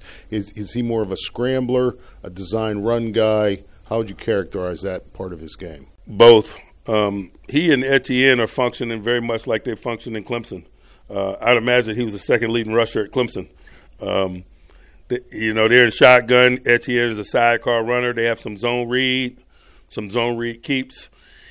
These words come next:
Speaker 2: He's great in the passing game in terms of ad lib, extending plays and, and scrambling. And, um, and so, it, you know, with those two, um, it looks very similar to what it looked like in Clemson, South Carolina. And what a cool thing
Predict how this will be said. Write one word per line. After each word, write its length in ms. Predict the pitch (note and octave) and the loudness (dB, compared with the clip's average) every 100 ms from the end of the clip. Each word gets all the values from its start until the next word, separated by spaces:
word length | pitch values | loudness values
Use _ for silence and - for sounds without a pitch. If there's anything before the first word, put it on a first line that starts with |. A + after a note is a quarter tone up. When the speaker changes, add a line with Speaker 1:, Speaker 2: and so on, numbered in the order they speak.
| - | -14
Speaker 2:
He's 200 | - A2 | -8 -4
great 260 | A#2 A#2+ A#2 | 4 4 4
in 80 | A2 | -4
the 60 | |
passing 500 | - C3 B2 A#2+ B2 | 0 2 4 2 -4
game 400 | A#2+ A#2+ B2 A#2+ | 0 0 0 -2
in 100 | A2 | -6
terms 280 | G2+ A#2+ A2+ | -6 -8 -6
of 180 | G#2+ G2 - - | -8 -8 -8 2
ad 280 | B2 A#2+ | 4 4
lib, 300 | A2 A#2 A#2+ | 0 -2 -2
extending 500 | G#2+ - B2+ B2 B2 | -6 -4 -4 -2 -6
plays 520 | A#2 B2+ B2 A#2+ A#2+ G#2+ | -2 2 2 2 -2 -6
and, 220 | G2 F#2 - - _ - | -8 -10 -20 -20 _ -14
and 160 | G#2 G2 | -12 -6
scrambling. 680 | - B2 B2+ B2+ B2 B2 _ _ _ - _ | 0 2 2 0 -2 -6 _ _ _ -20 _
And, 160 | A2+ G#2 | -10 -4
um, 380 | G2+ G2 G2 G2+ | -4 -4 -6 -8
and 140 | G#2+ G2+ | -10 -2
so, 220 | C3 B2 | 2 2
it, 200 | B2 - _ - - _ | -2 -10 _ -20 -20 _
you 120 | A2+ | -2
know, 160 | A2+ A2+ | 0 0
with 200 | A#2+ G2 | 0 6
those 340 | C#3 C#3+ - | 6 6 -2
two, 560 | - D#3 C3 A2 F#2+ F#2 _ - _ _ - | -2 0 2 -2 -6 -14 _ -20 _ _ -12
um, 280 | G#2 G2+ - - | -10 -10 -12 -4
it 200 | B2+ A#2+ | -4 0
looks 280 | B2+ B2 | -4 -4
very 360 | G2+ A#2 B2+ B2 | -2 2 4 2
similar 600 | A#2+ C3 A#2+ A2 A2 G#2+ | 0 -2 0 -2 -2 -4
to 160 | - A2 | -4 -2
what 180 | A2 | 0
it 80 | A2 | 0
looked 260 | G#2+ A2+ - | -4 -6 -2
like 320 | G#2+ G#2+ - _ - - _ - | -2 -2 -6 _ -20 -20 _ -14
in 120 | G#2 | -10
Clemson, 380 | - A#2 - A2 | -4 -4 -4 -2
South 240 | A#2+ G#2+ | 0 0
Carolina. 500 | - A2 G#2+ G#2+ G#2 | 0 -4 0 -2 -2
And 120 | G2+ A2+ | -4 -2
what 120 | C3+ | -4
a 60 | |
cool 360 | - D3 C3+ B2 | -4 -6 -6 -6
thing 520 | B2 B2 A#2+ G#2 F2 | 0 0 0 -4 -12